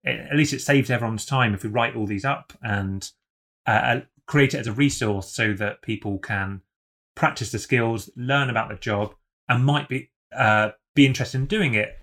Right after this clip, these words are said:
for a full-time job, whereas before it was very difficult to learn what the job is really like and decide if this is for you.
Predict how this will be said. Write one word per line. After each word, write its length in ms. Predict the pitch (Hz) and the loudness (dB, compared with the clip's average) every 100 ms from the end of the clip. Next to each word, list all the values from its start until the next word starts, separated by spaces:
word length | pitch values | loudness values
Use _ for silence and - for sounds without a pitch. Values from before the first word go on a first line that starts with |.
| _ | _
for 220 | - 123 113 | -6 0 0
a 80 | |
full-time 460 | 101 135 113 135 123 | 2 0 0 -2 -2
job, 280 | 107 101 - _ _ _ _ | -2 -4 -6 _ _ _ _
whereas 260 | 123 117 107 | 4 4 4
before 600 | - - - 131 117 123 | -4 -4 2 4 4 0
it 60 | |
was 120 | 120 107 | -2 -2
very 140 | 110 - | -4 -2
difficult 500 | 135 127 - 107 - - | -4 -4 -6 -10 -10 -14
to 400 | - 107 101 104 - | -4 0 0 -2 -6
learn 380 | 113 120 113 110 | -2 2 2 0
what 140 | 107 | -6
the 60 | 117 | -6
job 180 | 113 104 | -4 -4
is 100 | 98 | -4
really 280 | 107 104 104 | -4 -4 -2
like 460 | 110 101 - - 113 | -2 -2 -4 -6 0
and 180 | 104 | 0
decide 320 | 101 - 107 101 | -2 -2 -2 -2
if 100 | - | -6
this 140 | 95 | -14
is 100 | 98 | -12
for 120 | - | -6
you. 280 | 107 110 107 | -6 -6 -10